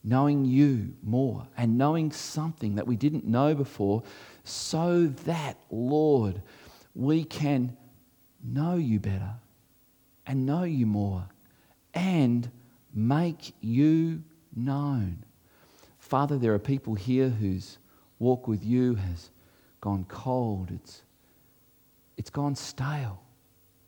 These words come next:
And I pray, oh God, that the fire of the Holy Spirit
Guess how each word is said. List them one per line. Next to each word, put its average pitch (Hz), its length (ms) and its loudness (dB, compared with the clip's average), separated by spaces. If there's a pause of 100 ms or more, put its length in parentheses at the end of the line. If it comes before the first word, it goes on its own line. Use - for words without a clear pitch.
(1040)
And 123 100 -10
I 135 80 -4
pray, 160 420 -2
oh 180 140 6
God, 165 580 0
that - 120 -4
the - 80 2
fire 180 680 0
of 127 240 4
the 113 140 6
Holy 160 500 0
Spirit - 880 2